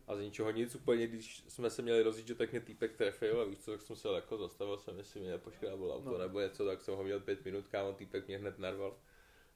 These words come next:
Speaker 1: Byl jsem úplně nervní a měl jsem do toho stres, víš co, protože jsem byl nervózní z té Prahy, nikdy jsem v Praze neřídil a každý, kdo přijede do Prahy, tak říká, že nervózní, víš co, poprvé,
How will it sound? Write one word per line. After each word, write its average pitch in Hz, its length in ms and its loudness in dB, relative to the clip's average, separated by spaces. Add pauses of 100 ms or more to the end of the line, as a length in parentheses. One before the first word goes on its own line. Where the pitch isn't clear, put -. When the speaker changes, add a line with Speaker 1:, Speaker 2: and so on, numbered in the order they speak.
Speaker 1:
Byl 110 120 0
jsem 110 200 0
úplně 104 160 0
nervní 104 420 0
a 98 60 -2
měl 110 180 4
jsem 113 140 -4
do 107 60 -4
toho 113 220 0
stres, 107 340 4
víš 110 140 -6
co, 113 120 2
protože 101 200 4
jsem 104 160 -6
byl 101 100 0
nervózní 98 420 0
z 95 60 -10
té 101 140 -16
Prahy, 98 300 -2
nikdy 95 220 -6
jsem 101 180 -6
v 98 40 -12
Praze 98 260 2
neřídil 98 420 0
a 98 40 0
každý, 98 300 -2
kdo 98 100 0
přijede 95 260 -2
do 90 100 -2
Prahy, 98 320 -6
tak - 280 -10
říká, - 260 -8
že - 120 -12
nervózní, 62 440 -8
víš - 120 -16
co, - 100 -12
poprvé, 92 300 -12